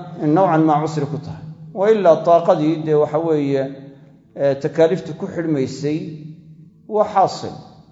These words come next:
Oo laa tutiiqu marka leeyahay, laa yukallifu Allahu nafsan ilaa wuscaha. Yacni, waxa weeye, eh,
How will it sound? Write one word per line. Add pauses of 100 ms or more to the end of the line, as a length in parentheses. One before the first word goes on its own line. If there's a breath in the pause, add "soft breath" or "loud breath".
(960)
Oo
laa
tutiiqu
marka
leeyahay, (680)
laa
yukallifu
Allahu
nafsan
ilaa
wuscaha. (1080)
Yacni,
waxa
weeye, (1200)
eh,